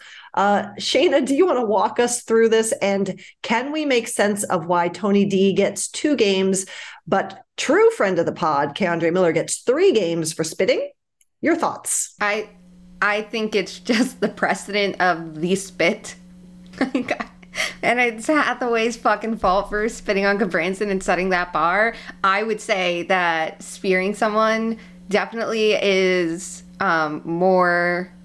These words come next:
Speaker 2: suspendable. You should get a longer suspension for it. And it's so weird the precedents that are set.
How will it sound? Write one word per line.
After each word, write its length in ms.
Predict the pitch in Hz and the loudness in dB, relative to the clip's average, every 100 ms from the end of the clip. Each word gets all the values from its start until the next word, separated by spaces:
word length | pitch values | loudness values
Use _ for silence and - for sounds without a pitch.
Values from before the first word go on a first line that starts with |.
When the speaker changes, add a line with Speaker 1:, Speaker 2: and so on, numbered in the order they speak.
| - - - | -20 -20 -6
Speaker 2:
suspendable. 840 | - 208 - 247 254 277 330 370 | -2 0 0 0 0 2 2 2
You 100 | 247 | 0
should 160 | 226 220 | -2 0
get 100 | 202 | 0
a 60 | |
longer 420 | 196 185 190 208 214 | 0 2 2 2 -2
suspension 560 | 214 196 175 190 247 | -2 -2 -2 0 -2
for 160 | 240 247 | 0 0
it. 100 | 240 | 0
And 120 | 202 | -2
it's 160 | 196 - | -4 -2
so 80 | |
weird 180 | 196 196 | 0 0
the 80 | 196 | -2
precedents 560 | 196 170 180 - 185 180 | -2 -4 -4 -6 -6 -4
that 160 | 175 | -2
are 160 | 165 190 | -2 -4
set. 580 | 190 - - 165 - | -6 -6 -2 -2 -2